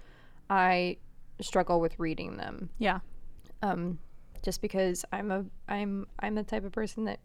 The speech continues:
Speaker 1: <laughs> I have no poker face. I wear all of my emotions right on my face or
Speaker 2: Yeah.
Speaker 1: on my sleeve. Um, but yes, so hugging, to go back to the hugging and helping people, those people who like the hugs, those people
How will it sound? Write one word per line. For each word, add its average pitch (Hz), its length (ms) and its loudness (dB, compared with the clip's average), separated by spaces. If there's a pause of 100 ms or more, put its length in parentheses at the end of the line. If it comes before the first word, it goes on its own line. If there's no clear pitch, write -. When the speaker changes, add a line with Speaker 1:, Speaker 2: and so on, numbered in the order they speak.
(220)
Speaker 1:
<laughs> - 580 -10
I 254 240 -2 (140)
have 294 100 -2
no 269 160 -4
poker 202 320 -2
face. 185 280 -2
I 202 100 -2
wear 190 320 0 (540)
all 208 160 6
of 202 40 0
my 202 100 0
emotions 185 460 -4
right 185 260 -2
on 196 160 -4
my 190 120 -6
face - 300 -6
or - 40 2
Speaker 2:
Yeah. 202 140 6
Speaker 1:
on 185 80 4
my 214 60 -4
sleeve. - 300 -4 (640)
Um, 202 480 0 (340)
but 196 140 4
yes, - 460 -2
so 202 520 0 (300)
hugging, 233 580 4 (720)
to 240 80 2
go 220 120 6
back 208 260 4
to 220 120 -4
the 220 120 -2
hugging 196 460 0
and 180 80 -2
helping 196 420 0
people, 180 460 -2
those 208 220 2
people 240 340 4
who 196 240 2
like 196 240 2
the 190 120 0
hugs, 185 380 -2
those 190 180 -4
people 190 340 0